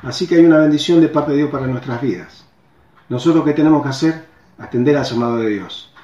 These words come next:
Acordate, tiene que ser nuestra prioridad el llamado de Dios. No digo que dejemos otras cosas, pero que tengamos en cuenta eso, porque así vamos a estar motivados, porque así vamos a estar enchufados en las cosas de Dios,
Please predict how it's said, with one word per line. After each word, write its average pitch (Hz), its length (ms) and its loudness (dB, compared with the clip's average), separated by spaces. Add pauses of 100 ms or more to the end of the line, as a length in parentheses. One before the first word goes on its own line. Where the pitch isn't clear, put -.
(120)
Acordate, 127 640 -4 (460)
tiene 160 200 4
que 131 100 -2
ser 131 120 -8
nuestra 123 240 -6
prioridad 117 320 0
el 110 60 -6
llamado 107 340 -8
de 101 140 -8
Dios. 90 380 -12 (640)
No 147 140 2
digo 190 220 4
que 131 80 -2
dejemos 127 380 -2
otras 113 220 -6
cosas, - 500 -14 (720)
pero 117 180 -2
que 117 80 -2
tengamos 123 560 -2
en 117 80 -2
cuenta 113 320 -2
eso, - 320 -12 (460)
porque 120 180 -2
así 170 180 2
vamos 170 200 4
a - 20 -10
estar 147 140 2
motivados, 131 720 0 (320)
porque 127 220 -4
así 170 180 2
vamos 165 140 4
a - 20 0
estar 151 220 0
enchufados 139 600 -2
en 117 80 0
las 104 100 -8
cosas 113 260 -8
de 104 120 -6
Dios, 85 340 -12